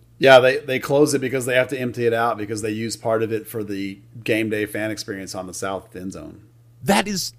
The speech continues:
Speaker 2: the most ridiculous thing I've ever heard in my life. Like, now, if I wanted to go and have a game, a, a game day experience of going to the Hall of Fame and then attend a game,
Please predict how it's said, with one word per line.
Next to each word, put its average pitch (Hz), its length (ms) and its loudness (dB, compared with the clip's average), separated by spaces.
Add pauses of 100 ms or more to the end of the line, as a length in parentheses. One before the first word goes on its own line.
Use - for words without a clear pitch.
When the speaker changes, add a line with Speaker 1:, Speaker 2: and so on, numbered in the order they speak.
(120)
Speaker 2:
the 180 140 0
most 180 260 2
ridiculous 185 600 -2
thing 160 180 -2
I've 139 140 0
ever 139 180 0
heard 123 220 0
in 113 80 -4
my 104 160 -6
life. 85 400 -12
Like, 165 340 0
now, 180 480 2
if 151 180 -4
I 170 140 -2
wanted 185 340 -2
to 160 60 -2
go 156 540 0 (200)
and 139 340 -4
have 156 240 2
a 147 120 -2
game, 151 500 -6
a, 131 200 -2
a 127 100 -4
game 147 260 -6
day 151 180 -4
experience 139 580 -4
of 120 140 -12
going 151 260 -2
to 143 60 2
the 131 80 -2
Hall 143 260 -2
of 123 80 -6
Fame 110 580 -4 (380)
and 156 260 0
then 151 140 -2
attend 143 320 -4
a 127 40 -4
game, 127 400 -4